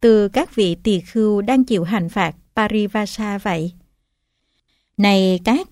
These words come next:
tỳ khưu, sự việc này không đem lại niềm tin cho những kẻ chưa có đức tin,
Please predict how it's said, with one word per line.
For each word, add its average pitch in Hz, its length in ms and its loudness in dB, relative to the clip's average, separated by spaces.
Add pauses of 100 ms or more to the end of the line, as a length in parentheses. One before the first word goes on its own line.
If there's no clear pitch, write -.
tỳ 180 220 2
khưu, 220 400 0 (360)
sự 226 200 0
việc 208 220 -2
này 208 320 0
không 294 240 0
đem 294 160 4
lại 180 260 2
niềm 196 340 4
tin 214 320 2
cho 285 140 0
những 214 260 2
kẻ 180 300 0 (100)
chưa 214 180 2
có 226 220 -2
đức 269 180 2 (120)
tin, 202 280 2